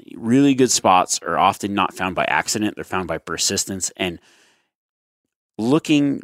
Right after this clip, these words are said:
during the best time of year to look. So the time of year where you have the highest chance of finding what you're looking for,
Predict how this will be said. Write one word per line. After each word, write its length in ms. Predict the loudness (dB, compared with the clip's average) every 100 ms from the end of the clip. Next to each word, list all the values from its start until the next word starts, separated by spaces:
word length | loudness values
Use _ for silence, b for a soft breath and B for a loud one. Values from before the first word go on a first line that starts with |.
| -4
during 300 | -2 -2 -2
the 100 | -2
best 320 | 0 0 0
time 220 | 0 -2
of 40 |
year 420 | -2 -4 -6 -8 -12 _
to 120 | -10
look. 260 | -10 -10 -6
So 260 | -2 -2 -2
the 100 | -6
time 300 | -2 2 2
of 40 |
year 300 | 2 2 2
where 380 | 2 2 2 0 b b b b b _ _ -8
you 180 | -4
have 180 | 0 0
the 60 | 0
highest 680 | -2 2 2 2 -2 -4
chance 400 | -4 0 2 0
of 140 | -4 -6
finding 400 | 0 2 2 2
what 120 | 0
you're 100 | -2
looking 280 | -4 -2 -4
for, 340 | 2 2 2